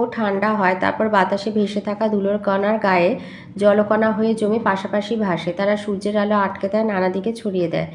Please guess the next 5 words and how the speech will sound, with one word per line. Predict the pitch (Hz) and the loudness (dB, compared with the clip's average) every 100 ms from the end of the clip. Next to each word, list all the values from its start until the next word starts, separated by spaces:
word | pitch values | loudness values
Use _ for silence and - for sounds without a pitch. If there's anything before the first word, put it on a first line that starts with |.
| - - - - | -14 -20 -20 0
আকাশে | 196 196 214 - 226 | 0 2 0 0 -2
সেই | 233 220 | -2 2
জায়গাটিকেই | 190 185 190 214 214 269 | 2 2 0 -2 0 2
মেঘ | 269 185 180 | 2 0 0
বলে। | 160 160 | -4 -6